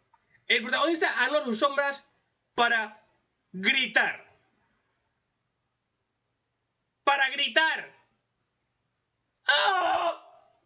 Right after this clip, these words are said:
¿Vale? Tal cual. Quita sus sombras y grita. Y se supone que acojona a todos. Se marca, se marca un haki del rey. ¿Vale? Tal cual.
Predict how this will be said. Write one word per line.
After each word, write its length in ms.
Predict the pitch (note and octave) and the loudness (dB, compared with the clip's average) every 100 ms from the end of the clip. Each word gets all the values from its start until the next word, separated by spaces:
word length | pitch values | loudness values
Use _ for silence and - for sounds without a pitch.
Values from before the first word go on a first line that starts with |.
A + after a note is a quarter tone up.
| - | -6
¿Vale? 220 | F3+ D#4+ | -4 -2
Tal 180 | D#3 D#3 | -4 0
cual. 300 | F#3+ C3 - _ _ _ | -2 -2 -10 _ _ _
Quita 240 | C#4 D4+ | 0 0
sus 200 | D4 A3+ | 0 -4
sombras 540 | - D4 B3+ C#4+ D#4+ - _ | 0 0 0 -2 -4 -12 _
y 160 | G3 A3 | -2 0
grita. 500 | A#3 G3 C#3 A#2+ - _ _ _ | 0 -2 -4 -6 -8 _ _ _
Y 100 | G#3+ | 0
se 80 | G#3 | 0
supone 640 | G#3+ B3+ E4 D4+ G4 - _ _ | 0 0 0 0 -4 -8 _ _
que 100 | B3 | 0
acojona 800 | A3+ - A#3 G#3+ - C#4+ D4+ C#4+ | 0 0 0 0 0 0 0 -2
a 160 | A3 - | -6 0
todos. 480 | C#4+ A#3 D3 - - | 0 0 -4 -8 -12
Se 80 | - | -6
marca, 260 | C4 E4+ E4 | -2 -2 -2
se 140 | C#4+ | 0
marca 220 | D4 D#4+ | 0 0
un 120 | D#4+ B3 | -2 0
haki 320 | D4 D4 B3 | 0 -2 0
del 180 | B3 A3+ | 0 2
rey. 420 | A#3 E3 B2 - _ _ _ _ _ _ | 0 0 -6 -20 _ _ _ _ _ _
¿Vale? 340 | - D#4 - - _ _ _ _ _ _ _ _ _ _ _ | -2 -2 -4 -12 _ _ _ _ _ _ _ _ _ _ _
Tal 180 | A#3 A3 | -2 0
cual. 280 | B3 D3+ | 0 -2